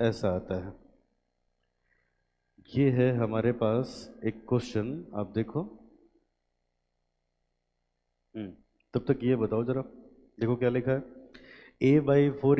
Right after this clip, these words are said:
equals to B by five से इसमें से कौन सा ऑप्शन करेक्ट होगा? देखो, A plus four componendo, B plus five componendo, A minus four dividendo,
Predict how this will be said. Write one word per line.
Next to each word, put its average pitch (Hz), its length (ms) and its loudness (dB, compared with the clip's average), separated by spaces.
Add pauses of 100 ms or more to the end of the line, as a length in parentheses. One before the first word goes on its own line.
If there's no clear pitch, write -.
equals 135 420 0
to 131 180 2
B 123 200 4
by 117 120 8 (160)
five 101 240 0 (400)
से - 280 0 (320)
इसमें 131 320 0
से 139 120 0
कौन 127 280 -2
सा 127 120 2
ऑप्शन 113 300 0
करेक्ट 95 320 -4
होगा? 95 200 -4 (840)
देखो, 110 220 -2 (360)
A 117 120 4 (180)
plus 139 380 2
four 139 160 4 (240)
componendo, 147 600 2 (800)
B 147 240 2 (100)
plus 147 320 4
five 120 360 2
componendo, 151 600 2 (880)
A 131 180 4 (120)
minus 143 460 6
four 107 160 2 (100)
dividendo, 160 540 2